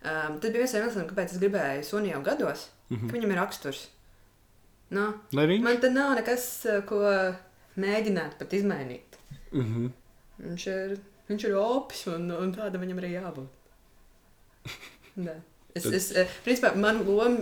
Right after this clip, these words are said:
Speaker 1: viņa dzīvē ir tikai nodrošināt skaistas, eh, zolītas vecumdienas.
Speaker 2: Mhm.
Speaker 1: That's it. Man ļoti patīk šī, šī loma.
Speaker 2: <laughs> Jā.
Speaker 1: Tā.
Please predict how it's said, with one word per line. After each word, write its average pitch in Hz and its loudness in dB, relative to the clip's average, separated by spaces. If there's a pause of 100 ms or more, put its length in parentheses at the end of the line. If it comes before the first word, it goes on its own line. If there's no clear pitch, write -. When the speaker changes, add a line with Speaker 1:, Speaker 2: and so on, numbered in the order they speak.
Speaker 1:
viņa 196 4
dzīvē 220 2
ir 175 2
tikai 185 0
nodrošināt 165 0
skaistas, - 2
eh, 151 4
zolītas 165 4
vecumdienas. 151 2
Speaker 2:
Mhm. 127 8
Speaker 1:
That's 135 0
it. 143 -6 (840)
Man 170 2
ļoti 156 0
patīk 139 -4
šī, 143 -6 (220)
šī - -4
loma. 143 -2 (420)
Speaker 2:
<laughs> 165 10 (2250)
Jā. 120 6
Speaker 1:
Tā. 131 2